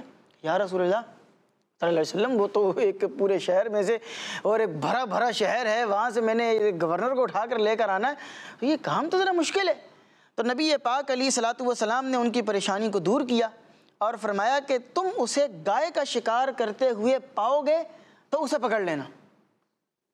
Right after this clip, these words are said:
اب یہ ایک اشارہ تھا، اشارے کا مطلب یہ تھا کہ بھئی، آپ کے لیے کوئی اتنی مشکل ہوگی نہیں انشاءاللہ۔ یعنی ایسا کوئی مسئلہ نہیں ہوگا کہ بھی محل میں جانا پڑے گا، اس کا جو بھی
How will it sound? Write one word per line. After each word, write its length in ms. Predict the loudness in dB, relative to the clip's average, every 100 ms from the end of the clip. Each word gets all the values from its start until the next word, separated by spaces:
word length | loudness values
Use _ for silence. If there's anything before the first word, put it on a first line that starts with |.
| _
اب 140 | -2
یہ 100 | 0
ایک 120 | 2 0
اشارہ 400 | 0 0 0 -2
تھا، 140 | -4 -12 -20 _ _ _ _ _ _ _ -4
اشارے 260 | -2 0
کا 60 | 0
مطلب 220 | 0 2
یہ 80 | 2
تھا 80 | 0
کہ 80 |
بھئی، 140 | 0 0
آپ 280 | 0 -2 -2
کے 60 |
لیے 180 | 0 0
کوئی 160 | 0 -2
اتنی 240 | 0 2
مشکل 360 | 2 0 0 0
ہوگی 400 | 0 0 2 2
نہیں 140 | 2
انشاءاللہ۔ 600 | 2 0 -2 -4 -12 -18 -20 _
یعنی 200 | -2 2
ایسا 220 | 2 0 -2
کوئی 160 | 0
مسئلہ 220 | -2 0 -2
نہیں 140 | 0
ہوگا 180 | 2 2
کہ 100 | 0
بھی 140 | 2
محل 360 | 2 2 2 0
میں 120 | 0
جانا 280 | 0 0 0
پڑے 240 | 0 2
گا، 180 | 2 2
اس 280 | 2 0 0
کا 180 | 0 2
جو 160 | 2
بھی 160 | 2